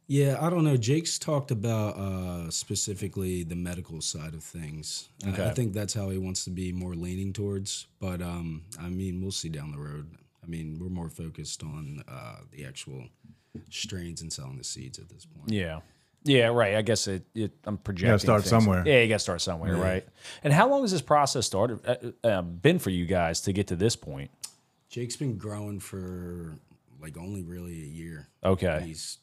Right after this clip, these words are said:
Speaker 1: producing what he's producing. So, I mean, I'm sure he wants to get, like, a little bit more experience in growing before we get the final, our first final seed.
Speaker 2: Yeah.
Speaker 1: But, uh, yeah, only really, like, a year. Started
Speaker 2: So
Speaker 1: with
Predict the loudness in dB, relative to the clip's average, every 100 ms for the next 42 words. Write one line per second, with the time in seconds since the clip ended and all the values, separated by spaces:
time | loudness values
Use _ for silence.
0 | _ -12 -10 -10 -10 -10 -12 -16 -20 -20
1 | -16 -14 -12 -12 -10 -12 -14 -20 _ _
2 | _ _ -8 -4 -4 -6 -8 -10 -6 -6
3 | -4 -2 -2 -4 -6 -12 _ _ _ _
4 | -8 -6 -6 -6 -8 -10 -14 -14 -14 -12
5 | -12 -10 -10 -8 -10 -8 -8 -8 -8 -8
6 | -8 -8 -10 -10 -10 -10 -10 -12 -14 -12
7 | -12 -10 -12 -16 _ -14 -12 -10 -8 -8
8 | -10 -16 _ _ _ -12 -8 -8 -8 -8
9 | -8 -2 0 2 0 -4 -10 -14 -12 -12
10 | -14 -18 _ _ _ _ -12 -10 -8 -8
11 | -10 -10 -10 -12 -12 -12 -12 -16 _ _
12 | -4 -4 -4 -8